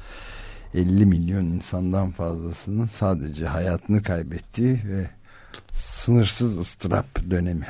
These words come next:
yeryüzünün en kanlı ve acı dönemlerinden biri açılmış oluyor. Hala bugün de onun havası esiyor, esiyor yine. İlginç bir şekilde unutulmuş gitmiş.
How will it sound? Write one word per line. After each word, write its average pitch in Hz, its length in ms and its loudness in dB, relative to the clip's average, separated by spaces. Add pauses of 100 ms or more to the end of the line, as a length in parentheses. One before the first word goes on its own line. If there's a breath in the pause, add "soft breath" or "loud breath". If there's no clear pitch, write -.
(240 loud breath)
yeryüzünün 90 1080 0
en 104 220 4 (220)
kanlı 92 520 2 (680 soft breath)
ve 87 100 0
acı 98 380 2 (220)
dönemlerinden 90 840 4
biri 95 200 4
açılmış 90 520 0
oluyor. 87 340 2 (180)
Hala 85 520 -4
bugün 87 380 -4
de 107 100 2
onun 107 340 2 (380 soft breath)
havası 98 640 0
esiyor, 101 600 -2
esiyor 87 520 -4
yine. 80 320 -4 (1000 soft breath)
İlginç 92 380 0
bir - 80 -8
şekilde 85 680 -2
unutulmuş 104 760 4
gitmiş. - 580 -6